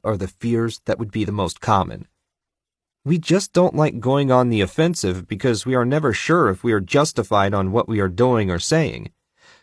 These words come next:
What if we're wrong? And what if they think we're stupid? Those are always possibilities. But one of the realizations about confrontation is that when we avoid it,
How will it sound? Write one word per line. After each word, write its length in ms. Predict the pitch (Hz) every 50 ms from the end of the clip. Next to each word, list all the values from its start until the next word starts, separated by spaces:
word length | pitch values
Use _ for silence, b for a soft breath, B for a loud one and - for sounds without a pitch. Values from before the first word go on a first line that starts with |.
| b b _
What 140 | - 107 120
if 140 | 120 - -
we're 100 | 165 160
wrong? 540 | 143 135 147 180 190 143 - 50 - - - _ _ _ _ _ _ _ -
And 180 | - 110 113 120
what 100 | 160 214
if 100 | 254 254
they 140 | - 240 233
think 320 | - - 190 196 190 -
we're 100 | 185 190
stupid? 560 | 180 - - - 175 226 220 - - - - - _ _ _ _ _ _ _ _ _ _ _ _ _ _ _ _ _ _ _ _ _ _ -
Those 320 | 127 151 190 226 233 220
are 120 | 226 208 - -
always 360 | 123 135 135 135 135 131 -
possibilities. 880 | - 123 117 110 98 - 101 95 98 90 87 80 64 67 - - - _ _ _ _ _ _ _ _ -
But 200 | 123 147 160 -
one 260 | 123 127 147 165 202
of 140 | 226 214 190
the 100 | 185 175
realizations 920 | 139 123 123 139 160 165 147 135 113 98 113 107 104 107 - 113 98 92 85
about 260 | 92 85 101 90 80
confrontation 800 | - 117 113 117 113 - 101 95 85 104 98 101 113 - - 98
is 140 | 95 90 -
that 180 | 110 101 - -
when 160 | 113 110 107
we 140 | 107 104 98
avoid 360 | 82 82 123 139 180 180 127
it, 200 | 92 80 -